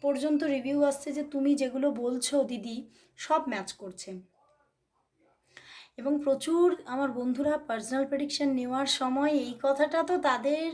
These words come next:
মুখে আছেই যে, "দিদি, জেনারেল প্রেডিকশন থেকে আমরা প্রচুর উপকৃত।" তো সত্যি thanks to universe and thanks to God, যে মানে নিশ্চয়ই আমারও মনে হচ্ছে যে আমার উপরে নিশ্চয়ই ঈশ্বরের কোনো ব্লেসিংস,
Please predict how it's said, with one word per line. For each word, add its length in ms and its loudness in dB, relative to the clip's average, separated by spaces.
মুখে 360 -4
আছেই 560 0
যে, 120 -6
"দিদি, 460 -4
জেনারেল 360 2
প্রেডিকশন 520 -2
থেকে 180 -2
আমরা 180 -2
প্রচুর 440 -8
উপকৃত।" 520 -10
তো 200 -6
সত্যি 640 -4
thanks 480 0
to 60 -2
universe 500 4
and 140 -6
thanks 380 -4
to 80 -8
God, 260 0
যে 520 -4
মানে 500 -6
নিশ্চয়ই 560 4
আমারও 360 2
মনে 240 4
হচ্ছে 380 -4
যে 180 0
আমার 260 -2
উপরে 180 -4
নিশ্চয়ই 480 -6
ঈশ্বরের 360 -6
কোনো 200 -6
ব্লেসিংস, 600 -4